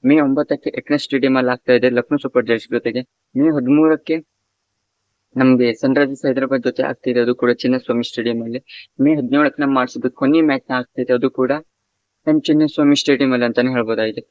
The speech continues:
ಇದರಲ್ಲಿ ರಿಮೈನ್ ಆಗಿರುವಂತ ನಮ್ಮ ಆರ್ ಸಿ ಬಿ ವಿನ್ ಆಗ್ಬೇಕಾಗಿರೋದು ಎರಡು ಮ್ಯಾಚ್,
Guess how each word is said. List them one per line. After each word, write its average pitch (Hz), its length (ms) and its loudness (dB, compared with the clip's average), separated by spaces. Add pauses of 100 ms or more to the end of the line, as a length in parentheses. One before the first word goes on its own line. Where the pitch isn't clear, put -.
(140)
ಇದರಲ್ಲಿ 156 340 4
ರಿಮೈನ್ 147 320 2
ಆಗಿರುವಂತ 147 360 -4
ನಮ್ಮ 139 180 -2
ಆರ್ 127 180 -2
ಸಿ - 120 -12
ಬಿ 147 100 2
ವಿನ್ 135 180 0
ಆಗ್ಬೇಕಾಗಿರೋದು 127 600 0
ಎರಡು 139 260 4
ಮ್ಯಾಚ್, 135 220 -4